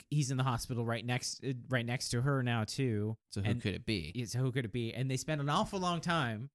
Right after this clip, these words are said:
Speaker 1: And at this point, you're thinking, "Who else? What are you talking about? What's
Speaker 2: Yeah.
Speaker 1: taking so long?"
Speaker 2: Yeah, it's Yoshima. Well, 'cause it does a flashback where, uh, uh, Shotaro's like, "Oh, yeah, there was that one guy."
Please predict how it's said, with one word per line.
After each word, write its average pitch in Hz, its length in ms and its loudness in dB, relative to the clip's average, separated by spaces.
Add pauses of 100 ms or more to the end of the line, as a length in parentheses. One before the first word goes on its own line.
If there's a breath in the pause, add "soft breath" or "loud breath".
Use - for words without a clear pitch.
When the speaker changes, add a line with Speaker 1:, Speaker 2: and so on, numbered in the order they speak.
(180)
Speaker 1:
And 135 100 0
at 147 100 2
this 190 140 2
point, 170 220 -2
you're 135 100 -2
thinking, 113 340 -6 (200 soft breath)
"Who 277 120 8
else? 202 240 6 (120)
What 214 160 6
are - 20 4
you 190 80 4
talking 151 320 4
about? 123 120 2
What's 117 200 10
Speaker 2:
Yeah. 98 40 8
Speaker 1:
taking 151 220 6
so 151 140 2
long?" 127 200 0
Speaker 2:
Yeah, 101 100 6
it's 101 220 0
Yoshima. 107 580 0 (220 loud breath)
Well, 135 220 8
'cause 135 160 4
it - 20 4
does 139 180 4
a 123 40 0
flashback 113 500 0
where, 98 300 -4 (100)
uh, 107 60 -6 (260)
uh, 92 240 2
Shotaro's 107 480 2
like, 90 220 -4
"Oh, 131 100 -2
yeah, 127 200 2
there 98 100 2
was 101 140 -2
that 92 160 -2
one 113 140 0
guy." 90 280 -2